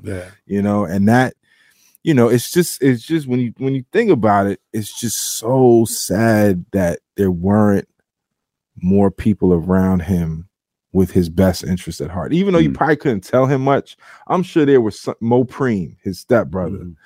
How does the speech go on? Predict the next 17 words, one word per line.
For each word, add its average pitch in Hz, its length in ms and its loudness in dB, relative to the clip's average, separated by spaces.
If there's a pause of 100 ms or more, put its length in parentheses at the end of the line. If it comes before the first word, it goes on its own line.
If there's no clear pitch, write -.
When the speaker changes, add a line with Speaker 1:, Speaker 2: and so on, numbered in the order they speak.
(340)
Speaker 2:
you 107 120 4
know, 98 220 2
his 107 200 0
sister. - 760 -2 (760)
I 107 60 0
wonder 180 200 0
if 170 60 -8
they 131 160 0
interview 107 380 0
her 95 240 2
in 78 60 -4
this 80 160 -8
documentary. 80 720 -4 (160)
I - 80 -4
don't 101 180 2
know. 92 80 0
Speaker 1:
Well, 131 240 -4